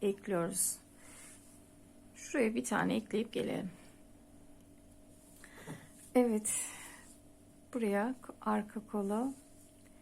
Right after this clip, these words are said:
üç tane yaptım. Şimdi aynı şekilde simetri olarak bu tarafa üç tane, aynı bu şekilde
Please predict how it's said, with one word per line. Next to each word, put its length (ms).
üç 260
tane 360
yaptım. 540
Şimdi 280
aynı 240
şekilde 460
simetri 640
olarak 600
bu 80
tarafa 680
üç 220
tane, 560
aynı 300
bu 60
şekilde 680